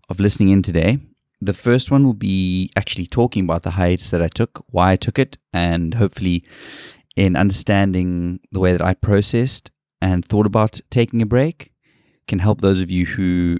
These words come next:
are in a position where you are thinking about stepping away, be it from your job or from a sports team or something like that, if you need to make more time for yourself.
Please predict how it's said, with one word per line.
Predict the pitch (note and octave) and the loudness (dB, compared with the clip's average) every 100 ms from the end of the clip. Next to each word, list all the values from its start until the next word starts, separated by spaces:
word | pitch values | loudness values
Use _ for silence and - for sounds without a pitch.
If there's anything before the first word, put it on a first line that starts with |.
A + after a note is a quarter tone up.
| - | 0
are | F#2 | 2
in | |
a | F2+ | 2
position | G2 F#2 - F2 | 0 -2 -2 -2
where | E2+ | -2
you | E2+ F#2+ G2+ | 0 2 2
are | |
thinking | G2 F2+ F2 | 0 -4 -4
about | E2+ E2+ | -4 -4
stepping | - - E2+ | -4 -4 -2
away, | E2 E2 E2 E2+ - _ _ _ | 0 0 0 -2 -8 _ _ _
be | F#2+ | -2
it | F2+ | 0
from | G2 F2+ | 0 0
your | E2 E2 D#2+ _ | 0 -2 -8 _
job | F#2 F2 F2 E2+ D#2+ - | 0 2 4 4 0 -8
or | E2+ D#2 D#2+ - - _ | -6 -4 -4 -6 -12 _
from | - F#2 E2 E2 | -6 0 2 0
a | D2+ | -2
sports | - - G2 - | -4 0 2 2
team | - - G2 F#2+ F#2+ F2 | -4 -4 0 2 2 0
or | F2 | -2
something | - F2+ F2+ | -2 0 0
like | E2 | 0
that, | E2 E2+ - - - - - _ | 0 -2 -8 -20 -20 -20 -20 _
if | - | -6
you | F#2 | 0
need | F2+ E2+ | 2 2
to | F#2+ | 2
make | F2 F2 | 2 0
more | F#2 F2 | -2 -4
time | - F#2+ F2+ | -2 0 0
for | E2+ | 0
yourself. | E2+ - G#2 C#3+ - | -4 -2 -2 -2 -8